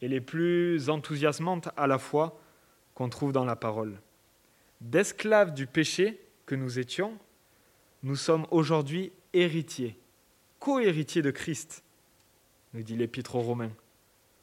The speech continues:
On est co-héritiers de notre Sauveur et de notre Seigneur.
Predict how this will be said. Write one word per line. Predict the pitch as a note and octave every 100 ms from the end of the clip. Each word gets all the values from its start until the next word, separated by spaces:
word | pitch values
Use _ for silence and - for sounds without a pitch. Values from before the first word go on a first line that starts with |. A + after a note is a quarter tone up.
| _ _ B2
On | B2+
est | C#3+ F3+ - -
co-héritiers | F3+ F#3 F3 D3+ - E3 D3+
de | C3
notre | B2+ - C3+
Sauveur | - - D#3 C3 C3+ D3 - _ _ -
et |
de | A#2+
notre | B2 C3 -
Seigneur. | A#2 - C3+ A2 F#2+ -